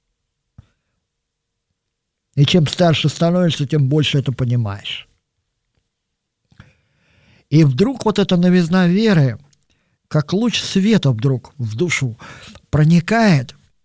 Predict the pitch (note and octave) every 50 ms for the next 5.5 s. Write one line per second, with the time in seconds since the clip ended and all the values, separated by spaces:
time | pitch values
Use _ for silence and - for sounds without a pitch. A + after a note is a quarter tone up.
0 | _ _ _ _ _ _ _ _ - D#3+ D3 - - - - - _ - C4+ A#3+
1 | - - - D#3+ C3 - C#3 B2+ - - B2 A#2 A#2 A2+ - - _ _ _ _
2 | _ _ _ _ _ _ _ _ _ _ _ _ _ _ _ _ _ _ _ _
3 | _ _ _ _ _ _ _ _ _ _ _ _ - C#3+ C3 - - A3+ F3+ -
4 | - G3 F#3+ F#3+ E3+ D3+ F#3+ F#3+ F3 D#3+ - - E3+ E3+ F#3 F3 E3 D#3+ D#3+ D#3
5 | C#3+ - E3 C#3 A2+ - - - - -